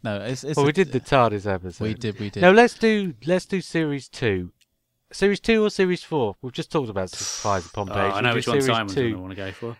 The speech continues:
Speaker 2: Yeah, what do you not wanna save that one for later, then?
Speaker 1: Which one should we do, then?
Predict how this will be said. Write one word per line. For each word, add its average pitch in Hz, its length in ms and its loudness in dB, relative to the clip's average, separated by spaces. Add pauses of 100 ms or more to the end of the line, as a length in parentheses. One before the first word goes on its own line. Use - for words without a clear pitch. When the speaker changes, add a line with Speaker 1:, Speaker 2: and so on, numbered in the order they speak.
(200)
Speaker 2:
Yeah, 240 140 4
what 214 160 2
do 208 80 -4
you 196 40 -2
not 185 120 0
wanna 170 140 -2
save 110 320 -2
that 92 140 -4
one 87 160 -10
for 110 120 -4
later, 98 320 -4
then? 87 300 -14 (340)
Speaker 1:
Which 135 260 -16
one 135 100 -8
should - 100 -16
we 131 80 -10
do, 117 140 -10
then? 110 220 -12